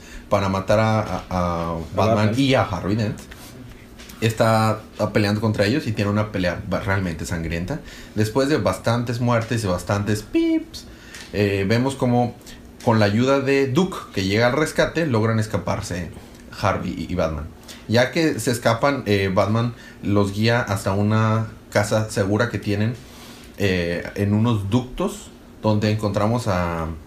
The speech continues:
Speaker 1: Harold. Harold es uno de los que, e-, e-, este libro en verdad tiene referencias a cómics anteriores. Harold es uno de los que le ha ayudado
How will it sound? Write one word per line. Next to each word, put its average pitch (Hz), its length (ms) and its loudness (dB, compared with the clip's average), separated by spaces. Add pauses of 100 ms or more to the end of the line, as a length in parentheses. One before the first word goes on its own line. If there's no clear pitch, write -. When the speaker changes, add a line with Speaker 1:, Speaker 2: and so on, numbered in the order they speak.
(300)
Speaker 1:
Harold. 139 360 2 (280)
Harold 147 280 2
es 143 120 -2
uno 135 140 2
de 135 60 2
los 117 160 -2
que, 92 360 -2 (280)
e-, 107 180 0
e-, 104 140 0
este 117 220 -2
libro 120 220 2
en 113 80 2
verdad 95 220 0
tiene 101 180 -2
referencias 87 480 -6
a - 60 -8
cómics 82 300 -8
anteriores. 78 340 -8
Harold 123 220 2
es 127 120 -4
uno 123 160 0
de 120 60 2
los 110 120 0
que - 100 -6
le 92 80 0
ha - 20 2
ayudado 104 500 0